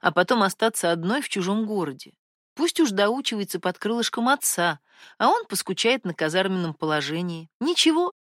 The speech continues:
для военного человека это дело привычное. Иван был рад, что исполнил свой долг и женился, но в то же время совсем не грустил по Лизе. Он звонил ей, с удовольствием читал её письма,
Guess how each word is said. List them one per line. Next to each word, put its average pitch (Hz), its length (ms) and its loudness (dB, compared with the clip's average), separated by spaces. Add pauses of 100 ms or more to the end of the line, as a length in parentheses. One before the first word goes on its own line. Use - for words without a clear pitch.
для 180 140 4
военного 208 460 2
человека 165 540 -2
это 175 160 -2
дело 160 260 -2
привычное. 156 680 -6 (1400)
Иван 285 320 2
был 311 200 2
рад, 330 180 0
что - 180 0
исполнил 190 460 0
свой 170 240 -2
долг 294 380 -2
и - 160 -2
женился, 202 800 0 (100)
но 240 140 2
в - 80 -4
то 381 140 2
же 285 120 -4
время 240 300 0
совсем 208 420 2
не 226 80 4
грустил 208 480 0
по - 180 -6
Лизе. 139 420 -10 (500)
Он 392 160 2
звонил 233 480 2
ей, 202 340 -4
с - 120 -6
удовольствием 170 520 2
читал 170 320 0
её 156 220 -2
письма, 190 580 -6